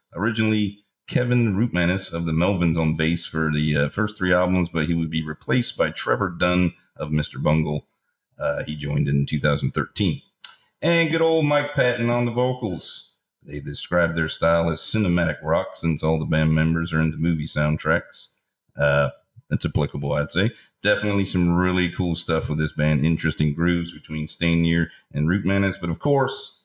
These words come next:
it gets fucking weird 'cause it's a goddamn Mike Patton band. But still, I think it's definitely more approachable for the masses than any of his other projects. They're, it's pretty fucking slick sounding. It's really cool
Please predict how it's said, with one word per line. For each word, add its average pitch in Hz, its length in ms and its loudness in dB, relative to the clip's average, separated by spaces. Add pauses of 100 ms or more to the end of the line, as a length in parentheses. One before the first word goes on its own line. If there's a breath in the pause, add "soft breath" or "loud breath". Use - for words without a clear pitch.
(160)
it 87 80 0
gets 98 240 -2
fucking 87 420 -2
weird 82 320 -2
'cause 80 160 -6
it's - 20 -14
a 73 80 -14
goddamn 80 460 2
Mike 78 280 0
Patton 78 300 0
band. 71 280 -2 (400 soft breath)
But 82 260 -2
still, 131 640 0 (140)
I 92 80 0
think 123 200 0
it's 104 140 -6
definitely 110 420 2
more 101 200 2
approachable 95 720 -2
for 85 100 -8
the 85 80 0
masses 85 480 2
than 76 220 2
any 78 180 4
of 78 80 0
his 73 160 -4
other 82 220 0
projects. 78 600 -2
They're, 82 200 -4 (260 soft breath)
it's - 80 -20
pretty 147 240 0
fucking 87 380 0
slick - 420 -4
sounding. 82 480 0 (260)
It's 73 200 -10
really 95 400 2
cool 85 440 2